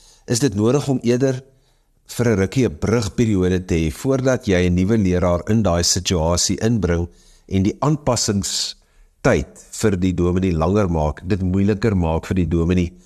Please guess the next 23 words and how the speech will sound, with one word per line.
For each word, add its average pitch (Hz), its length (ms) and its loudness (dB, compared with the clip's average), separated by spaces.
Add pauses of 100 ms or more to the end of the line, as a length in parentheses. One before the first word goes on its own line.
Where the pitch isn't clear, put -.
(180)
om 92 120 -2
sy 104 260 2
of 101 120 0
haar 82 220 0
voete 85 540 -2 (420)
in 95 120 0
die 92 100 2
gemeente 80 720 0 (320)
te 92 100 -4
vind. 69 460 -4 (320)
En 123 180 0
dan 175 460 0
in 123 160 -2
die, 123 240 0
in 113 120 -2
die 127 100 0
jongste 139 480 0
tyd 104 280 0
het 98 180 0
ons 101 380 -2
agtergekom 104 720 -2
dat, 90 320 -2 (800)
uh, 87 160 -2